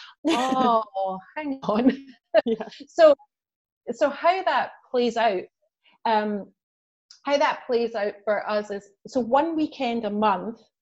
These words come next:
Speaker 2: when we're not in lockdown, I work away one weekend a month. And so I go away Friday afternoon, I work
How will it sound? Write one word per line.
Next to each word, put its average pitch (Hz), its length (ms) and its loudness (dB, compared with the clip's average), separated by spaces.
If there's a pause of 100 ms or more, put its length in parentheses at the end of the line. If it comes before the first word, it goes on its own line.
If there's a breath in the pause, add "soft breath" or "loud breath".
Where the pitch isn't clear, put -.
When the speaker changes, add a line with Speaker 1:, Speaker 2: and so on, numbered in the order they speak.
Speaker 2:
when 262 240 4
we're 226 140 2
not 220 200 0
in 208 80 -6
lockdown, 202 600 -2 (120)
I 233 140 2
work 220 360 -2
away 208 440 -2
one 196 240 -4
weekend 196 420 -8
a 196 40 -8
month. 233 300 -2 (540 soft breath)
And 233 180 -2
so 226 540 4
I 220 80 -2
go 311 180 0
away 247 340 4
Friday 269 360 0
afternoon, 208 720 -4 (360)
I 202 60 -4
work 208 280 0